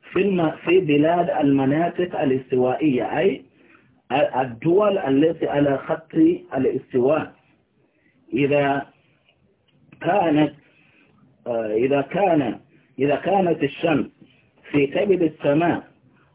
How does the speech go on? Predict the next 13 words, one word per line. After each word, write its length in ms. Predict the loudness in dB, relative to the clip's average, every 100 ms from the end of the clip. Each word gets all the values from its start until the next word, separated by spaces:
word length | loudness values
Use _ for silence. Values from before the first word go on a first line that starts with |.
| -4
لا 300 | -2 -2 -2
ترى 240 | -2 0
الظل، 380 | -2 0 0 0 -8 _ _ _ _ _ _ _ _ _
فالشمس 800 | -4 -4 -6 -10 -6 -4 -2 -6 -14 _ _ _ -6
تكون 360 | -4 0 0
عمودية 720 | 0 0 0 0 0 -2 -2 -2
تمامًا 920 | -2 -2 0 2 2 2 2 0 -4 -10 _
فوق 240 | -2 -2 -2
الشمس، 600 | -6 -8 -8 -12 _ -20 _ _ _ _
فلا 280 | -4 0 2
يكون 340 | 2 0 0
هناك 440 | 2 2 2 0
زيادة 680 | -2 -2 -2 0 0 0 -2